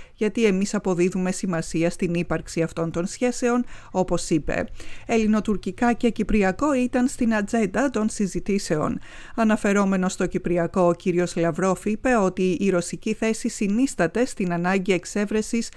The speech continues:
διευθέτησης βάσει των υφιστάμενων ψηφισμάτων του Συμβουλίου Ασφαλείας του οε, τα οποία προϋποθέτουν διαπραγματεύσεις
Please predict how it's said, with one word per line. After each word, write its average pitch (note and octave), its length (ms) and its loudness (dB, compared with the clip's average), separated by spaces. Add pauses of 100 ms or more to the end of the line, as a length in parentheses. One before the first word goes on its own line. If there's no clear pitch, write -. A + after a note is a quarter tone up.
(340)
διευθέτησης A3 1080 0
βάσει A#3+ 500 -2
των A#3+ 200 2
υφιστάμενων A3 800 0
ψηφισμάτων F3+ 800 -2
του F3 120 -2
Συμβουλίου D#3+ 640 0
Ασφαλείας D#3+ 600 -2
του G#3 120 -2
οε, F3+ 400 2 (340)
τα A#3+ 140 4
οποία G3 300 4
προϋποθέτουν E3+ 720 0
διαπραγματεύσεις E3+ 1040 -2